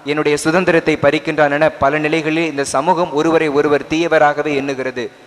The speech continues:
இது போன்ற மத்தியிலே நாம்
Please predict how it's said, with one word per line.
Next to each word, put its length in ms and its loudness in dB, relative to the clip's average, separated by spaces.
இது 200 -4
போன்ற 320 -2
மத்தியிலே 640 -6
நாம் 420 -2